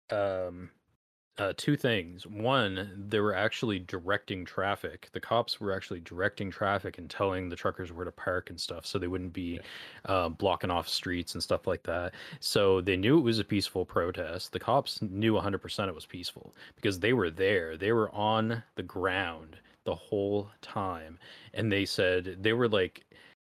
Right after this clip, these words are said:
Speaker 1: they were even telling the, the government, like, "This is really peaceful protest." There's even, there's documented emails that were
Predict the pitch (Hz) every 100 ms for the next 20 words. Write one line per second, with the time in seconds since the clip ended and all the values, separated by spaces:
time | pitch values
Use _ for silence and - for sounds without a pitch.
0 | _ 123 156 139 123 - 123 120 104 95
1 | 92 85 95 90 101 104 87 85 87 85
2 | 104 101 90 98 92 - 104 - 101 92
3 | 98 90 101 95 - 107 104 127 127 120
4 | 104 98 110 95 - 104 117 151 135 131
5 | - 117 104 110 110 95 85 90 90 90